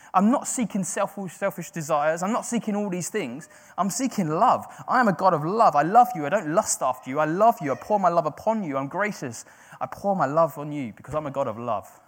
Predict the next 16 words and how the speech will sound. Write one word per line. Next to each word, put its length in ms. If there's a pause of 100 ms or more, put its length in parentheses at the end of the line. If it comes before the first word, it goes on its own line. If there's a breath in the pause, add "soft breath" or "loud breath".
(840 loud breath)
That's 160
who 60
he 40
calls 260
us 160
to 80
be 240 (240)
as 140
well. 180 (1600 loud breath)
Now, 80
I'm 80
aware 540 (100)
we 80
covered 400 (420 loud breath)
a 100
lot 280